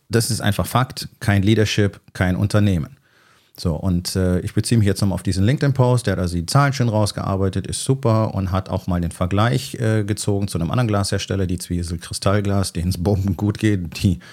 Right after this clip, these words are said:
Umsätze und Gewinne steigern. Hm, da muss man sagen, okay, also Thema Energiekosten spielt für jeden Glashersteller eine Riesenrolle. Ich glaube, das ist unglaublich energieintensiv. Und, ähm,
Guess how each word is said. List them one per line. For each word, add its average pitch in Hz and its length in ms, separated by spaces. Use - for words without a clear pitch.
Umsätze 98 400
und 104 100
Gewinne 98 300
steigern. 95 580
Hm, 92 320
da 101 60
muss 95 140
man 98 120
sagen, 87 240
okay, 104 320
also 90 260
Thema 104 300
Energiekosten 101 640
spielt 98 300
für - 100
jeden 95 220
Glashersteller 107 640
eine 107 120
Riesenrolle. 110 520
Ich - 100
glaube, 90 220
das 82 120
ist - 140
unglaublich 92 560
energieintensiv. 92 800
Und, 95 520
ähm, 92 580